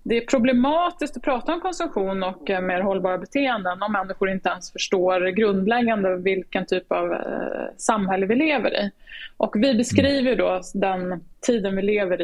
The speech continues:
i som att vi lever i en konsumtionskultur. Det är den övergripande beskrivelsen av vår samtid.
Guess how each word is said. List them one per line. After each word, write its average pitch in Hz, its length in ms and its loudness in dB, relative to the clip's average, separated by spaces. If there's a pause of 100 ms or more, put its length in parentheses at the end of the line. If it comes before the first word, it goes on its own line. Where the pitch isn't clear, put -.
i 170 40 -6
som 214 300 0
att 196 140 -2
vi 202 60 0
lever 175 300 0
i 170 40 -2
en 175 140 -2
konsumtionskultur. 185 960 -2 (160)
Det 220 60 2
är 214 40 2
den 196 120 0
övergripande 180 580 0
beskrivelsen 185 680 0
av 170 200 0
vår 180 280 2
samtid. 185 720 0